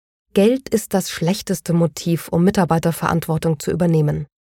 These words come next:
Genauso wie unzählige andere Motive, die ebenso ungünstig sind, um als Führungskraft tätig zu werden.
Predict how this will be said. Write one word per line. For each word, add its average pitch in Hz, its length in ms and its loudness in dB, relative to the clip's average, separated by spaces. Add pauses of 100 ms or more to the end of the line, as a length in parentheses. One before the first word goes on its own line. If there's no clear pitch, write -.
(380)
Genauso 175 420 4
wie 170 100 2
unzählige 180 640 2
andere 196 260 4
Motive, 170 600 4 (420)
die - 100 0
ebenso 233 320 2
ungünstig 170 600 2
sind, 196 260 2 (280)
um 233 140 2
als 240 160 2
Führungskraft 190 720 -2
tätig 208 340 -2
zu - 180 -4
werden. 151 340 0